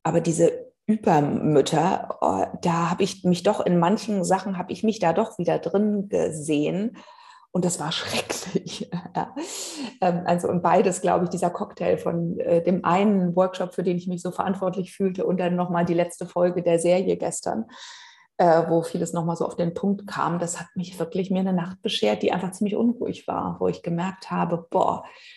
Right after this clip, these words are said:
wie es in mir einfach auch, äh, rumort, auf eine Art und Weise, die mich auch überrascht hat.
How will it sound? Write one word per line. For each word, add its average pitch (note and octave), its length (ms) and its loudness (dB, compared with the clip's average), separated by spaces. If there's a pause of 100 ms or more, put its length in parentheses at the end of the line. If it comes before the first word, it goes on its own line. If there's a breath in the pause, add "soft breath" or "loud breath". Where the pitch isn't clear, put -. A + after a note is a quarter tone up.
(180 loud breath)
wie F3+ 60 2
es F3 120 2
in F3+ 220 6
mir F3+ 220 4
einfach F3 300 0
auch, F3+ 300 0
äh, - 40 -2
rumort, E3+ 1080 2
auf - 180 -2
eine F#3+ 120 0
Art F3+ 140 4
und F3+ 60 0
Weise, F3 200 6
die F#3 80 2
mich E3+ 140 2
auch - 100 -2
überrascht E3 560 -4 (160)
hat. - 300 -14